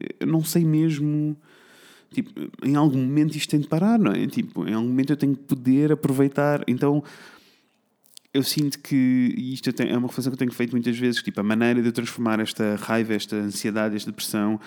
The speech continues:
ah, numa coisa positiva e criativa é perceber que eu não estou a correr para uma meta, estou só, tipo, a aproveitar a corrida, e eu odeio estas analogias das corridas, amores, porque é assim, se há coisa que eu não gosto é de correr. <laughs>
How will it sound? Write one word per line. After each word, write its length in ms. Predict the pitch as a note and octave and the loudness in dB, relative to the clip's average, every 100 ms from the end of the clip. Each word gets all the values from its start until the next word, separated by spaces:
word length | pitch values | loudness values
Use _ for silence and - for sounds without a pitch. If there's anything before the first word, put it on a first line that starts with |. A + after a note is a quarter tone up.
| - - - | -18 -20 -8
ah, 260 | G2+ G2+ G2+ | -4 -2 0
numa 160 | A2 | 0
coisa 220 | G#2 A2 | 0 -4
positiva 540 | G#2+ G#2 G#2+ - A2+ G#2+ | -4 -4 -4 -2 0 0
e 60 | |
criativa 760 | G2+ G#2+ G#2+ - A2 G#2+ A2 A2+ - | 0 0 -2 0 0 2 0 0 -4
é 220 | A2+ G#2+ | -2 -2
perceber 600 | G#2 - - A#2 A2 G#2+ | -2 -8 -8 -2 0 0
que 400 | G#2 - A2 A2 - | -4 -4 0 0 -2
eu 100 | A2 | 0
não 120 | A#2 | 0
estou 240 | - A#2 | 0 -2
a 40 | G#2+ | -2
correr 500 | - A2 G#2 G#2 - - - - - - _ | -4 -2 0 0 -4 -20 -20 -20 -20 -20 _
para 160 | A2 | -2
uma 220 | G#2 G#2 F2+ | 0 0 0
meta, 560 | F2 F2 - D3+ F#3 G#3 | -4 -8 -4 0 0 0
estou 180 | - | -2
só, 180 | B2 B2 | 0 -2
tipo, 240 | A#2 A#2 G#2+ | -2 -2 -2
a 40 | |
aproveitar 600 | G#2 A#2 G#2 G#2 G2+ G2 | 0 2 2 0 0 -2
a 40 | |
corrida, 600 | - - - G2 A2 D#3 - | -4 -8 -6 -2 -2 -2 -4
e 140 | C#3 D#3+ | -2 2
eu 100 | F3+ | 2
odeio 260 | D#3 E3+ | 4 2
estas 240 | F3 F3+ D3+ | 0 0 0
analogias 540 | D#3+ D#3 B2+ C#3+ C#3+ | 2 2 0 -2 0
das 140 | D3 | -4
corridas, 480 | - - G2 F#2 E2 | -4 -8 -6 -6 -6
amores, 280 | E2 E2+ - | -8 -8 -10
porque 200 | - - | -10 -4
é 60 | G#2 | -4
assim, 260 | - - - | -4 -6 -8
se 160 | - A2+ | -8 -4
há 20 | |
coisa 220 | B2 A#2+ | -2 0
que 60 | A2+ | 0
eu 40 | |
não 100 | G#2+ | 0
gosto 240 | A2 A2 | 0 -2
é 40 | G2+ | -4
de 140 | F#2 - _ | -4 -12 _
correr. 720 | - - - A2 - - - - - G#3 | -8 -6 -2 -2 -2 -6 -10 -14 0 2
<laughs> 500 | - F#3+ - - | 4 0 0 -2